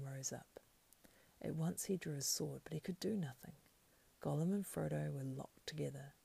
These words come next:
Gollum was tearing at his master, trying to get at the chain and the ring. This is probably the only thing that could have roused the dying embers of Frodo's heart and will.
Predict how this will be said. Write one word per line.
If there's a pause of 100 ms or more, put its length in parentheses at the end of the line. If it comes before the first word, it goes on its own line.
(960)
Gollum
was
tearing
at
his
master,
trying
to
get
at
the
chain
and
the
ring. (1300)
This
is
probably
the
only
thing
that
could
have
roused
the
dying
embers
of
Frodo's
heart
and
will.